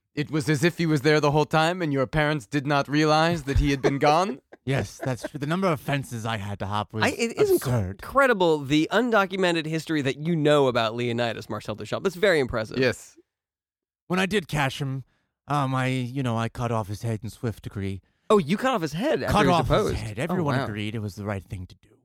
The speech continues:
Speaker 3: Okay. Well, you know, as long as everybody was on board with it.
Speaker 2: Yes. I was two years old at the time.
Speaker 3: Did you have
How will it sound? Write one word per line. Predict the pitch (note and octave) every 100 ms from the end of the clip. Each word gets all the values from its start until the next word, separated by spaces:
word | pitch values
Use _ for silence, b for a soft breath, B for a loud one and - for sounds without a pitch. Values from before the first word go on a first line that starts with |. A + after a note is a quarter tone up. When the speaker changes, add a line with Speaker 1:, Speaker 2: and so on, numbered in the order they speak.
| B4+
Speaker 3:
Okay. | A4 C3+ A#2 B2
Well, | B2+ B3
you | A#3
know, | E3
as | C#3+
long | G3+
as | F#3+ D3+
everybody | C#3 C3
was | A#2+ A#2
on | A2
board | A#2 C3+
with | A2
it. | - -
Speaker 2:
Yes. | A#2 A#2 - - _ _ -
I | B2
was | A#2 G2+ - _ _ _ _ _ _ _ _ _ _ _ _ _ _
two | G3+
years | G3+ C#3+ A2+
old | A2+ E2+
at |
the | G#2
time. | - F#2 - _
Speaker 3:
Did | D3+
you | A3+
have | C#4+ C4 A#3+ G#3